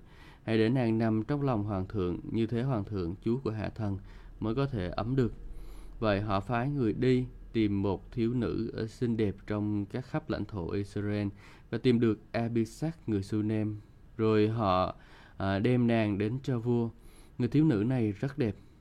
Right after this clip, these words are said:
À, nàng trở thành người hầu hạ và chăm sóc cho vua, nhưng vua không có liên hệ tình dục với nàng. Bấy giờ hoàng tử Adonijah, con trai của hoàng phi Hagit, tự tôn lên mình rằng,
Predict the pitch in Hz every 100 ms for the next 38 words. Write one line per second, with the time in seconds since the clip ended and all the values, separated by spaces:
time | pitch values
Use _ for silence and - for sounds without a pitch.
0 | - 90 87 98 107 107 98 98 123 107
1 | 104 104 107 104 101 85 92 95 110 107
2 | 135 - 113 120 123 123 - - - -
3 | 107 110 104 117 107 127 131 117 92 85
4 | 101 98 98 92 101 113 123 107 98 -
5 | - - - - - - - - - -
6 | - - - - 113 123 135 113 110 104
7 | 101 90 98 120 117 113 113 110 120 120
8 | 113 110 110 107 110 107 - 101 113 101
9 | 98 - 117 117 113 113 110 139 160 -
10 | - - - - 101 98 113 110 110 110
11 | 110 110 107 101 95 107 98